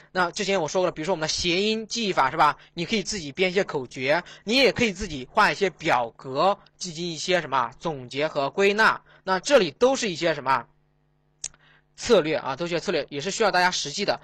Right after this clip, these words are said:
大家可能在看那个，看那个学习，在看我们教育心理学的时候，会讲到一个学习策略，是吧？你在看这个知识的时候，就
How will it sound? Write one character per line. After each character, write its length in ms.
大 100
家 140
可 120
能 140
在 140
看 240
那 100
个， 280
看 100
那 100
个 80
学 160
习， 120
在 160
看 160
我 60
们 100
教 160
育 20
心 140
理 100
学 80
的 60
时 60
候， 80
会 160
讲 120
到 80
一 60
个 80
学 140
习 60
策 200
略， 140
是 60
吧？ 180
你 140
在 120
看 180
这 60
个 80
知 160
识 120
的 40
时 80
候， 160
就 240